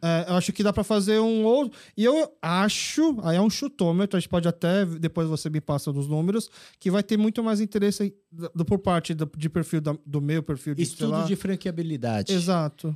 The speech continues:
Speaker 2: Inclusive, não só a colônia coreana, muitas marcas que eu não vou citar os nomes aqui, que você conhece há décadas no mercado brasileiro,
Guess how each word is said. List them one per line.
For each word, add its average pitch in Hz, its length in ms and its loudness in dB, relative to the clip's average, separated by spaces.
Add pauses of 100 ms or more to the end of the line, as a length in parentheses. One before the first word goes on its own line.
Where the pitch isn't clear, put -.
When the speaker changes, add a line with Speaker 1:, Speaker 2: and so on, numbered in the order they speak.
Speaker 2:
Inclusive, 151 720 0
não 151 200 2
só 156 400 0
a 131 40 -4
colônia 135 380 -4
coreana, 131 520 -2
muitas 151 440 0
marcas 131 480 -4
que - 120 -6
eu - 20 -2
não 131 100 -2
vou 131 100 -4
citar 127 280 -4
os 117 140 -8
nomes 120 340 -4
aqui, 147 440 -4 (300)
que - 120 -8
você 123 240 -4
conhece 135 320 -2
há 120 40 0
décadas 117 640 -6
no 120 60 -4
mercado 120 340 -2
brasileiro, 117 720 -2